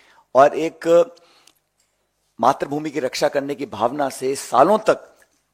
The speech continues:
प्रशिक्षण करते हैं, तैयारियां करते हैं और एक गांव में माहौल होता है कि हम फौज की भर्ती की तैयारी कर रहे हैं। ऐसे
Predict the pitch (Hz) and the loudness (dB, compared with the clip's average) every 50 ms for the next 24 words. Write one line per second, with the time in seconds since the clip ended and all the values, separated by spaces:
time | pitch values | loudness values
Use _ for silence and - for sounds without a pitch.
0 | _ - 127 - 160 - - 180 170 156 - 135 123 - - 127 127 127 - 127 | _ -14 -12 -12 -10 -4 -2 -2 -2 0 -2 -4 -4 -4 -6 -10 -10 -6 -6 -4
1 | 120 120 120 127 143 156 156 135 - 123 113 - - 117 113 113 113 120 131 156 | 0 2 2 2 2 2 -2 -2 -2 -6 -8 -8 -10 -12 -10 -8 -8 -6 -6 -6
2 | 151 - - 117 123 143 160 160 160 160 165 160 151 139 117 107 107 143 165 165 | -6 -8 -4 0 2 4 4 2 0 -2 -4 -4 -4 -6 -6 0 2 2 2 2
3 | 156 139 - - 135 135 135 135 139 135 135 127 _ _ - 127 127 127 - 143 | 0 -4 -4 -2 -4 -4 -4 -6 -10 -12 -12 -14 _ _ -2 -2 -2 -2 -4 -8
4 | - - 113 - - 135 139 131 - 120 113 107 110 123 - 113 104 85 85 64 | -10 -10 -10 -10 -10 -12 -10 -8 -4 -2 -2 0 -2 -2 -6 -8 -8 -10 -12 -14
5 | - - _ _ _ _ _ _ _ _ _ _ _ - 127 131 - - - 175 | -16 -18 _ _ _ _ _ _ _ _ _ _ _ -4 -2 -2 0 0 -2 0
6 | 185 | 0